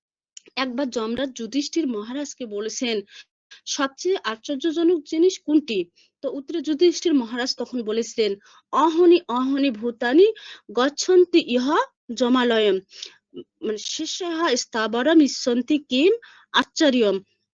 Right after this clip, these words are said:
অতঃ পরম।" তো, তো প্রতিদিন শত সহস্র লক্ষ জীব জমা-, উম, জমালয়ে গমন করেন, তবুও তারা অবশিষ্ট রয়েছে, তারা এখনো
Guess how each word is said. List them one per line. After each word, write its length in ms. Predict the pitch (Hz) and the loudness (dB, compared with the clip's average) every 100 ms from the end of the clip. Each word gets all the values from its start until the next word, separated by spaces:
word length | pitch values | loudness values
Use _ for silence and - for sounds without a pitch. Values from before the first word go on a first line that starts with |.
| _ | _
অতঃ 380 | 220 226 269 262 311 466 247 | -4 -2 -2 0 0 0 0
পরম।" 260 | 214 196 202 _ _ | 0 0 -2 _ _
তো, 160 | 262 262 | -4 -4
তো 80 | |
প্রতিদিন 580 | 262 269 254 302 339 392 403 - _ _ | -4 -6 -2 4 6 8 6 2 _ _
শত 360 | - - 269 269 370 | -12 -4 -2 2 0
সহস্র 480 | 339 349 370 370 339 | 2 0 0 2 2
লক্ষ 380 | 269 247 240 - 330 254 339 - - - - 226 | 4 2 -2 -2 4 6 4 0 -18 -20 -16 -12
জীব 300 | 202 277 330 339 | 0 4 4 2
জমা-, 420 | 220 240 254 269 - | -2 0 0 -2 -4
উম, 340 | 226 220 170 - | -2 -2 -4 -6
জমালয়ে 460 | 202 233 254 302 330 | -6 -4 0 0 0
গমন 300 | 214 208 208 | 0 0 0
করেন, 260 | 214 214 285 | -2 -2 0
তবুও 380 | 294 226 269 302 | 0 -2 0 -2
তারা 300 | 262 226 226 370 403 - _ - | -4 -8 -6 -6 -8 -16 _ -6
অবশিষ্ট 600 | 240 285 359 - 339 - | -2 0 2 4 2 2
রয়েছে, 540 | 311 208 214 214 202 175 _ - | 0 0 0 -2 -4 -4 _ -12
তারা 220 | 220 254 302 | -6 -6 -4
এখনো 480 | 214 208 - 247 | -6 -8 -8 -2